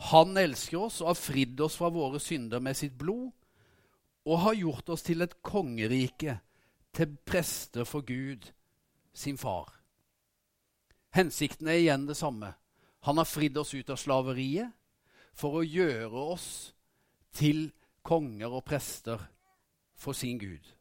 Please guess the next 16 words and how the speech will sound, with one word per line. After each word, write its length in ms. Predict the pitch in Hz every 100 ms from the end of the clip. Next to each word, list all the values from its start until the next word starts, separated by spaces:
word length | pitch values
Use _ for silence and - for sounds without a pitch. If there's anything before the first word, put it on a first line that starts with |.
| _ _
for 200 | - 127
å 40 | 147
forme 560 | - 196 127 110 123
og 120 | 151 156
danne 440 | 151 104 104 120 -
et 140 | 139 127
nytt 160 | -
folk. 440 | - 95 - - - _ _ _ _ _ _ _ _ _ _ _ _ _ _ _ _ _
Så 100 | 110
skriver 220 | - 160 175
Paulus 440 | 151 139 151 190
da 160 | 196 165
i 80 | 147
Det 100 | 156
nye 140 | 139
testamentet: 720 | 135 127 135 123 110 - 104